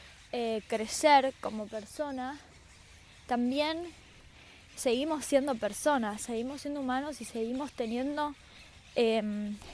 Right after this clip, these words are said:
una vida tres D, con situaciones tres D y cosas que nos pueden sacar de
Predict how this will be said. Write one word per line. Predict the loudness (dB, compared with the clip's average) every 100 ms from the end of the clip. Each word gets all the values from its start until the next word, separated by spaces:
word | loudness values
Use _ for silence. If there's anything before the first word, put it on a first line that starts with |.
| -18 -18 -20 -20 -20 -20 -18 -20 -20 -20 -2
una | 4 6
vida | 6 2
tres | 2 -2 2
D, | 4 6 4 -4 -14 -16 -20 -20 -20 -20 -2
con | -2 0
situaciones | -4 -2 0 -2 -2
tres | -4 -4
D | -2 -2 -2 -8 -18 -20 -20 -20 -20 -20 -12
y | -2
cosas | -2 -2 -6
que | -4
nos | -6 -2
pueden | -2 0
sacar | 0 -2 2 4 6
de | 4